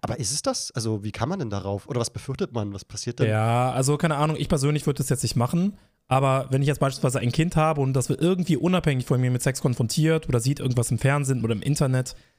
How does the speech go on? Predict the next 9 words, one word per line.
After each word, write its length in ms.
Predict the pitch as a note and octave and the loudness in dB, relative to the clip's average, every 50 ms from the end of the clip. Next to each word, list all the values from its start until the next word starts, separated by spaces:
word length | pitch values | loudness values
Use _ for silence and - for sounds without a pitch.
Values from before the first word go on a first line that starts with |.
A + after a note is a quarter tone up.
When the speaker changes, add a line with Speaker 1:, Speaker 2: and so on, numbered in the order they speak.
| _ _ _ _ _ _ _ _ _ | _ _ _ _ _ _ _ _ _
Speaker 2:
ich 140 | _ - - | _ -6 -4
glaube, 240 | - D3+ D3 F3 G#3 | -2 0 2 2 2
da 140 | G3 F3 C#3+ | 2 2 2
würde 180 | E3+ F#3 F#3 | 2 2 0
ich 160 | F#3 - - - - _ _ _ _ - | -2 -6 -10 -14 -20 _ _ _ _ -2
nicht 220 | F#3+ G3 F#3 - | 0 0 0 2
viel 160 | - G3 F3+ | 2 0 2
zu 120 | - - E3 | 2 0 2
sagen. 500 | C#3+ D#3+ D#3+ D#3 D3+ C#3 B2+ B2+ B2+ | 2 2 2 2 2 0 0 0 -2